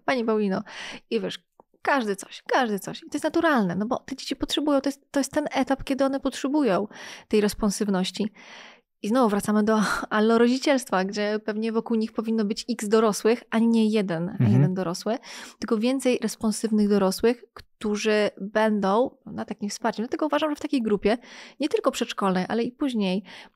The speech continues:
Speaker 1: szkolnej, powinno być więcej osób dorosłych. No jak na przykład, nie wiem, kilku, e, kilku nauczycieli, którzy mogą jednocześnie być responsywni dla większej grupy, jeżeli, no już, tak, łączymy dzieci w grupy, jest większa ilość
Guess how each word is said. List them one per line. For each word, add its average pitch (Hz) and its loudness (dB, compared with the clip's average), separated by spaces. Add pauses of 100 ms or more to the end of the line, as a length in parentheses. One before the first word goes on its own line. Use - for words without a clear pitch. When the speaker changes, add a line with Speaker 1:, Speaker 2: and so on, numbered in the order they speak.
(140)
Speaker 1:
szkolnej, 208 2
powinno 285 0
być 302 -4 (100)
więcej 254 0
osób 214 -2
dorosłych. 185 0 (180)
No 285 -8
jak - -12
na 214 -10
przykład, - -12
nie - -14
wiem, - -14 (200)
kilku, - -2 (840)
e, 185 2
kilku 233 -4
nauczycieli, 196 -2 (440)
którzy 302 -2
mogą 320 0
jednocześnie 269 -2
być - -6
responsywni 247 -2
dla 208 2
większej 226 -2
grupy, 196 0
jeżeli, 202 2
no 196 0
już, - -6 (160)
tak, 247 -6
łączymy 208 -2
dzieci 196 -6
w 202 -12
grupy, 190 -2 (440)
jest 214 -4
większa 247 0
ilość 220 -2